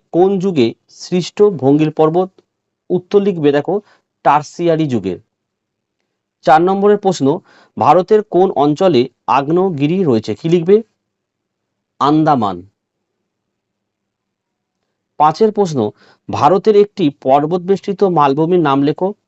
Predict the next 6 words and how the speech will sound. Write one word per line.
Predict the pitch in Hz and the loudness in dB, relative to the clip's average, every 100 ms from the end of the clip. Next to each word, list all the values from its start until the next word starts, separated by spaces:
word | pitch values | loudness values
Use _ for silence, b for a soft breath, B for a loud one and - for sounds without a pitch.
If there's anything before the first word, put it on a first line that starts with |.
| _ _ - | _ _ -12
উত্তর | - 180 | -6 -4
লিখবে | 180 180 180 | -2 2 0
কি? | 180 196 202 _ _ 104 | 0 -6 -12 _ _ -2
লাদাখ। | 113 110 110 95 - _ _ _ _ _ _ _ _ _ _ _ _ _ _ _ _ - | 0 2 0 -4 -6 _ _ _ _ _ _ _ _ _ _ _ _ _ _ _ _ -4
ছয়ের | 156 185 202 | 0 0 0
প্রশ্ন, | 202 160 | -4 -4